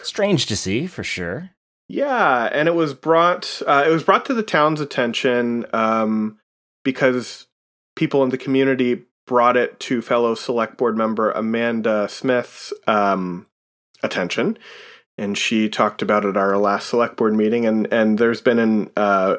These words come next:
Speaker 2: an effort to look into it. Um, so the Paradise Park Commission has been in contact with, uh, Vermont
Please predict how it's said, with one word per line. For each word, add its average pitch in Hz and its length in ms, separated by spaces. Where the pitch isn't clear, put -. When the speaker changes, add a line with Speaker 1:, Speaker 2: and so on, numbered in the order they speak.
Speaker 2:
an 120 220
effort 147 420
to 123 320
look 127 260
into 131 400
it. 120 220
Um, 117 440
so 120 600
the 170 100
Paradise 139 400
Park 190 340
Commission 165 560
has 131 320
been 127 520
in 117 640
contact 131 760
with, 123 560
uh, 101 460
Vermont 120 640